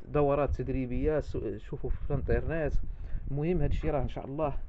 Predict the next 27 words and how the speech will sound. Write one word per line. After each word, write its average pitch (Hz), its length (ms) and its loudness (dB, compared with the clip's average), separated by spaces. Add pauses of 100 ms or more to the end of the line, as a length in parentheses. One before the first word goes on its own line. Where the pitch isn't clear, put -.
(300)
الخير 156 380 -2
جاي 131 240 0
لقدام 127 520 -6 (220)
ان 127 60 -4
شاء - 220 -8
الله. 104 180 -10 (880)
اذا 120 140 -6
الا 139 120 -2
عجبكم 127 520 -4
الفيديو 123 460 -6 (680)
شاركوا 147 340 0
معنا 123 340 -4
في - 80 -12
القناه، 123 460 -4 (120)
اللي 131 120 -4
باقي 127 200 -4
ما 127 80 -4
شاركوش 117 420 -8
يشاركوا. 131 460 -6 (1300)
وانا 147 160 -2
كنرحب 135 380 -6
بالتعاليق 117 460 -4
الطيبه 135 360 -6
ديالكم، 113 480 -8 (460)
وكنشكر 147 480 -6 (340)
كل 170 200 -4
من 123 240 -6